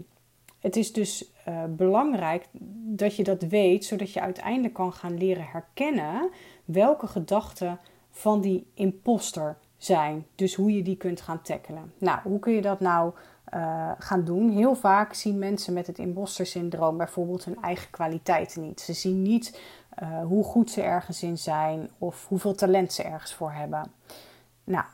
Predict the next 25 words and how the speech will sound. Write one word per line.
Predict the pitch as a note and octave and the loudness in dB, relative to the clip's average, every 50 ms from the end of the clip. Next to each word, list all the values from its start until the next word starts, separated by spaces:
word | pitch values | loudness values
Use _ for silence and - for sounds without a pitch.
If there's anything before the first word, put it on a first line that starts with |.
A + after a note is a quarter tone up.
| _ _ _ _ _ _ _ _ _ _ _ - | _ _ _ _ _ _ _ _ _ _ _ 4
dat | A3 A#3 A#3+ A#3+ | 4 4 4 2
kun | - C4 B3 | 2 4 4
je | A#3+ A3+ | 4 4
bijvoorbeeld, | F#3+ F#3 G3+ F#3+ F#3+ - - C4 D4 C4 F#3 E3+ E3 F3+ A#3 C#4 C4+ - | 4 4 4 4 4 2 2 4 4 4 4 4 2 2 2 0 -2 -4
en | E3 D#3+ | -4 -4
dat | D#3+ D#3+ | -6 -6
is | - - - | -8 -10 -6
één | - F#3 F#3+ F#3+ F3+ G#3 - _ - | -2 0 0 0 0 -4 -8 _ -8
klein | - G3+ F#3+ F3+ F3+ | -2 0 2 2 0
voorbeeldje, | - - F#3 F#3+ G#3+ G#3+ G3 F#3 F#3 F3+ F3+ - - E3 E3 G#3+ A3 - - - - _ _ _ | -2 -4 -2 0 0 2 2 4 2 2 0 -2 -4 -4 -4 -6 -8 -12 -16 -20 -20 _ _ _
ehm, | - E3+ D#3+ D#3+ D#3+ D#3+ D#3+ D#3+ D#3+ E3 E3+ E3+ _ _ _ _ _ _ _ _ _ _ _ _ _ _ _ _ _ | -10 -8 -8 -6 -6 -6 -6 -8 -8 -10 -12 -14 _ _ _ _ _ _ _ _ _ _ _ _ _ _ _ _ _
gaan | - - - - G3 F3 E3+ E3 D#3+ - _ _ _ _ | -18 -14 -6 -2 -2 -2 -2 -2 -6 -10 _ _ _ _
tackelen | - A3 A3 A3 - B3+ A#3+ B3+ C#4 C#4 A3+ | 4 4 4 4 4 2 2 2 2 2 2
door | G#3 A3 G#3+ | 2 2 2
middel | G#3+ G#3+ G#3+ G#3 G3+ G3 | 4 4 4 2 0 0
van | - F#3 F3+ | -2 -4 -4
een | F3 F3 | -4 -6
complimentenboekje. | - - F#3+ F3+ - F#3+ F#3 G3 A#3+ C4+ A#3 - F3 D#3+ D#3+ D#3 D#3 - - - C#3 C#3 E3 - _ _ _ _ _ _ _ _ _ _ _ _ _ _ _ _ - - - - | -4 -4 -4 -2 0 2 2 4 6 4 4 4 0 -4 -6 -6 -8 -10 -12 -10 -10 -10 -12 -14 _ _ _ _ _ _ _ _ _ _ _ _ _ _ _ _ -16 -16 -10 -6
Nou, | - F3+ D#3 - - | -6 -6 -6 -4 -4
wat | E3 F3+ F3+ | -4 -4 -2
houdt | - G3 G3 G3 G3 | 0 0 0 0 0
dat | F#3+ F#3+ | -4 -4
nou | F#3 E3 E3 - | -2 -4 -4 -2
in? | F#3 F#3+ G3+ A#3 B3 A#3+ - - - - - _ _ - | -2 0 2 2 0 0 -4 -12 -20 -20 -20 _ _ -6
Je | G#3+ G3 G3+ F#3+ F3+ | -4 -2 -2 -2 -2